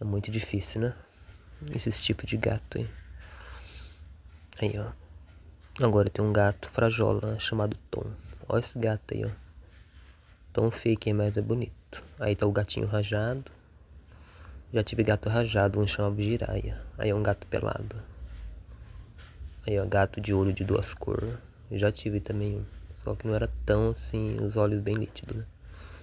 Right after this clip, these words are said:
Aí, ó, que gatinho bonito. Aí, ó, os olhos amarelos. Né? Aqui em casa tem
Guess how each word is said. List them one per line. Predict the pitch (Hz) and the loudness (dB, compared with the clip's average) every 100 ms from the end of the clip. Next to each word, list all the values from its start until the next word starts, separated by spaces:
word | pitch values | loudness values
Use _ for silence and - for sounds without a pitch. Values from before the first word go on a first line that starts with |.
| - - - - - | -18 -20 -20 -20 -4
Aí, | 104 | -2
ó, | 92 | -2
que | - | -4
gatinho | 101 - - 98 | -6 -4 -4 -2
bonito. | 92 98 95 - 110 - - - - - - - - - - - - - - - - - | -2 -4 -6 -10 -12 -12 -18 -20 -20 -20 -20 -20 -20 -20 -20 -20 -20 -20 -20 -20 -14 -4
Aí, | 110 | -2
ó, | 95 | -2
os | - - | -4 -2
olhos | 104 98 104 | -2 -2 -2
amarelos. | 95 95 95 104 - 98 - - - - - - - - - - - - - - - - - - - | 0 0 0 0 -2 -6 -8 -10 -8 -10 -12 -14 -18 -20 -20 -20 -20 -20 -20 -20 -20 -20 -20 -18 -8
Né? | 101 101 - - - - - - - - - - - - - - - - | -6 -6 -10 -18 -18 -20 -20 -20 -20 -20 -20 -20 -20 -20 -20 -20 -18 -10
Aqui | 131 - | -8 -4
em | 110 | 0
casa | 101 98 104 | 4 4 4
tem | - 107 101 101 101 | -2 0 2 2 0